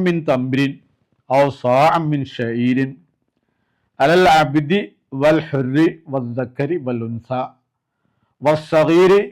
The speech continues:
വൽ കബീരി മിനൽ മുസ്ലിമീൻ." ഒരു സംഘം നിവേദകർ റിപ്പോർട്ട് ചെയ്തിട്ടുള്ള ഈ ഹദീസിൽ റസൂലുള്ളാഹി സ്വല്ലല്ലാഹു അലൈഹി വസല്ലം റമളാനിൽ നിന്ന് സക്കാത്തുൽ ഫിത്ർ നിർബന്ധമാക്കിയതായി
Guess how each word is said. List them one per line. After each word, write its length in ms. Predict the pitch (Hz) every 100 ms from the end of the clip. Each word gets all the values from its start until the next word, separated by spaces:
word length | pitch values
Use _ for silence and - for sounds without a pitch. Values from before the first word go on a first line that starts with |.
| _
വൽ 160 | 143 139 120
കബീരി 400 | 131 120 127 147 131
മിനൽ 180 | 117 107
മുസ്ലിമീൻ." 420 | 98 - 110 110 87 _ _ _ _ _ _ _ _ _ -
ഒരു 140 | 151 156
സംഘം 400 | 156 147 - 175 196 _ _ _ _ _ _ -
നിവേദകർ 560 | 127 139 147 151 151 156
റിപ്പോർട്ട് 300 | 120 143 131 123
ചെയ്തിട്ടുള്ള 420 | 131 127 131 123 123
ഈ 60 | 117 101
ഹദീസിൽ 400 | 104 110 - 127 - _ _
റസൂലുള്ളാഹി 560 | 127 160 160 160 160 151
സ്വല്ലല്ലാഹു 440 | - 123 123 123 107
അലൈഹി 140 | 107 98
വസല്ലം 280 | 113 113 170 - _ _ _ _ _ _ _ _ -
റമളാനിൽ 680 | 135 151 165 180 185 185 170
നിന്ന് 240 | 156 156 202 - _ _ _ _ _ _ _ _
സക്കാത്തുൽ 720 | 113 135 139 - 208 180 196 190
ഫിത്ർ 320 | 160 156 175 190 185
നിർബന്ധമാക്കിയതായി 1160 | 147 139 143 156 151 147 135 135 135 131 123